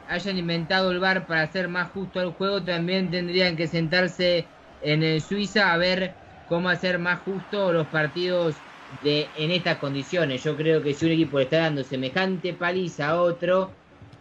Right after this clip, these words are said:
y tendrían que decir, "Mirá, nos damos la mano", como en el básquet, cuando faltan algunos segundos y se acaba. Porque por más que le quede más de media hora a este partido,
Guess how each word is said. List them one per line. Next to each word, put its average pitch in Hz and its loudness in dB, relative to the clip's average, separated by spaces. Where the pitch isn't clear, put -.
y 185 4
tendrían 156 2
que 151 2
decir, 151 0
"Mirá, 156 2
nos 139 -2
damos 151 -2
la 156 0
mano", 165 0
como 135 -6
en 139 -4
el 143 -4
básquet, 160 0
cuando 139 -4
faltan 151 0
algunos 151 -4
segundos 165 0
y - -10
se 139 -6
acaba. 147 2
Porque 151 -2
por 156 0
más 180 -2
que 175 -4
le 170 2
quede 170 2
más 175 -2
de 170 2
media 180 -2
hora 180 0
a - 0
este 160 2
partido, 165 2